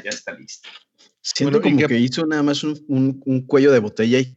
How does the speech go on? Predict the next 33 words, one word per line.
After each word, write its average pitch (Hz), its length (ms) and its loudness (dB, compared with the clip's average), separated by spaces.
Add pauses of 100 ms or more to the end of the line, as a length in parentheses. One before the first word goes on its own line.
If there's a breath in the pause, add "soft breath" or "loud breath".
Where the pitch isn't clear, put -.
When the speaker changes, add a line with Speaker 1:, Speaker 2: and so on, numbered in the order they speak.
Speaker 2:
que 110 100 -8
todo 131 160 0
lo 135 120 2
quiere 120 200 -6
sacar 110 280 -6
ahorita, 107 300 -6
ahorita, 107 260 -6
ahorita 107 260 -4
para 101 260 -8
que 95 120 -12
se 107 100 -6
vuelva 104 460 -2
a, 95 340 -12
Speaker 1:
Está, 139 320 -2
está 156 480 0
Speaker 2:
a - 40 -4
reducir. 190 320 -2
Speaker 1:
desesperado, 151 680 -2
¿no? 139 140 -12
Entonces, 143 300 -14
Speaker 2:
Ajá, - 40 -8
Speaker 1:
en - 60 -8
las 120 120 -12
Speaker 2:
está 135 100 -6
Speaker 1:
encuestas 160 440 -6
está 131 260 -6
abajo 135 480 -6
Speaker 2:
sí. 135 60 -10
Speaker 1:
en, 110 180 -12
en 117 100 -10
muchos 127 300 -10
lados 135 420 -6
y 107 180 -16